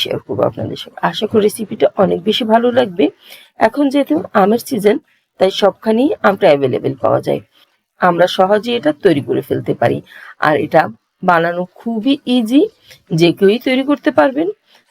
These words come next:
আমাদের অনেক বাচ্চারাই আছে যারা আম কিংবা দুধ এসব কিছু খেতে চায় না, এটা তৈরি করে দিলে তারা অনায়াসে খেয়ে নেবে, আর খেতেও কিন্তু দারুণ মজার।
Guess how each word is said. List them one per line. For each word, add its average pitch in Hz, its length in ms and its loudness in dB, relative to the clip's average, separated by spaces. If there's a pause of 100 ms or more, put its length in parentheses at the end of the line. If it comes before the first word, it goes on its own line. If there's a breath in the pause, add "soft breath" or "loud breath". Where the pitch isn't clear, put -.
আমাদের 202 340 4 (240)
অনেক 190 240 2
বাচ্চারাই 214 480 0
আছে 247 140 -6 (140)
যারা 190 200 4 (420)
আম 190 200 2 (120)
কিংবা 190 260 0 (100)
দুধ 202 140 -2 (120)
এসব 208 240 -2
কিছু 208 280 -12
খেতে 240 280 -2
চায় 185 200 2
না, - 60 -2 (640 soft breath)
এটা 208 340 2 (140)
তৈরি 226 200 -4
করে 240 280 -2
দিলে 208 160 2 (240)
তারা 190 180 4 (100)
অনায়াসে 175 480 -4
খেয়ে 156 220 2
নেবে, - 180 0 (340)
আর 180 180 2
খেতেও 220 320 0 (100)
কিন্তু 226 180 -4 (160)
দারুণ 165 420 4
মজার। 139 300 -4